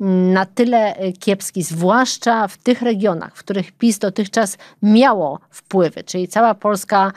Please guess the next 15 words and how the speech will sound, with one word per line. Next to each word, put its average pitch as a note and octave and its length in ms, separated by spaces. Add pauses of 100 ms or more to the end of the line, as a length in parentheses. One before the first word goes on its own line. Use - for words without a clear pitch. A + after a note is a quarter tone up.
(260)
e, F3+ 200
wschodnia, D#3+ 720 (320)
e, F3+ 240
Polska G3 560
południowa E3+ 680
i - 180
tam, B3 320
e, - 60 (520)
pis G3+ 200
zrobi F#3 420
zły G3 200
wynik E3+ 300
w E3 60
wyborach E3+ 320
samorządowych, F3 720